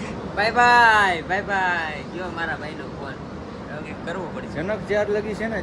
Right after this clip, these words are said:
Speaker 2: ચાર પાંચ દી લગી, ત્યાં લગી તો વાંધો નહીં આવે. જનક જાય તે મારો કાળજાનો કટકો વહી જાય એમ થાય. બે પાછી મને દુઃખ થાય.
Speaker 1: બીજી બાજુ, કેમ કે બ્લોગિંગ એ નહીં થાય. અત્યારે તો હું કે બે ભાઈ એક મોબાઈલથી બ્લોગિંગ કરતા હતા. અ, એક કાલનો બ્લોગ હતો, એ હતી બે ભાઈ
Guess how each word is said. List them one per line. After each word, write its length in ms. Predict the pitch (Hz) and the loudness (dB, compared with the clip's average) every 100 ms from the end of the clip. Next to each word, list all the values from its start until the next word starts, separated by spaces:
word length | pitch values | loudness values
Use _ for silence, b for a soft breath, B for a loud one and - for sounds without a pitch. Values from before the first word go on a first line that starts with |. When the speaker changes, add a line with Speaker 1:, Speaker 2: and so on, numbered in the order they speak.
| - | 0
Speaker 2:
ચાર 160 | 175 165 | 0 2
પાંચ 180 | 175 175 | -4 -2
દી 80 | 175 | -4
લગી, 200 | 165 160 | -4 -2
ત્યાં 200 | 175 175 | -2 -2
લગી 200 | 180 180 | -2 -4
તો 140 | 175 | -2
વાંધો 260 | 160 160 165 | -2 -2 -2
નહીં 240 | 180 190 | 0 2
આવે. 180 | 165 143 | 2 0
જનક 320 | 151 170 160 | -2 -2 2
જાય 220 | 170 170 | 4 6
તે 180 | 175 175 | 4 -2
મારો 200 | 170 175 | 0 0
કાળજાનો 520 | 175 160 165 185 180 | 2 2 4 2 2
કટકો 400 | 160 175 - 202 | -2 -2 2 2
વહી 180 | 175 185 | 4 4
જાય 260 | 185 175 170 | 4 4 4
એમ 120 | 165 | 4
થાય. 300 | 165 160 151 | 6 8 6
બે 280 | 143 180 233 | 6 6 8
પાછી 280 | 254 240 | 6 4
મને 240 | 214 220 208 | 4 2 2
દુઃખ 220 | 165 190 180 | 2 2 6
થાય. 220 | 170 165 | 6 6
Speaker 1:
બીજી 100 | 139 | 2
બાજુ, 380 | 180 175 160 143 | -4 -8 -10 -12
કેમ 180 | 165 160 | -12 -12
કે 140 | 151 | -12
બ્લોગિંગ 380 | 147 151 165 170 | -10 -10 -8 -10
એ 80 | 175 | -10
નહીં 160 | 180 | -8
થાય. 160 | 180 185 175 - - - - - 139 | -8 -8 -8 -12 -12 -12 -12 -10 -8
અત્યારે 300 | 147 180 170 | -8 -6 -6
તો 120 | 165 | -6
હું 160 | 185 180 | -8 -8
કે 160 | 160 | -8
બે 220 | 151 160 160 | -6 -6 -4
ભાઈ 140 | 156 | -4
એક 180 | 160 156 | -6 -6
મોબાઈલથી 340 | 156 160 156 | -8 -8 -8
બ્લોગિંગ 420 | 151 151 160 165 | -8 -8 -6 -8
કરતા 220 | 165 170 170 | -6 -4 -4
હતા. 180 | 170 165 - - - - | -4 -6 -8 -10 -10 -10
અ, 200 | 127 123 | -8 -6
એક 320 | 135 156 - | -6 -6 -6
કાલનો 240 | 160 165 165 | -6 -4 -4
બ્લોગ 260 | 165 170 | -4 -2
હતો, 140 | 170 175 | -2 -2
એ 220 | 180 185 | -2 -2
હતી 120 | 185 | -2
બે 200 | 175 190 | -2 0
ભાઈ 160 | 180 | 2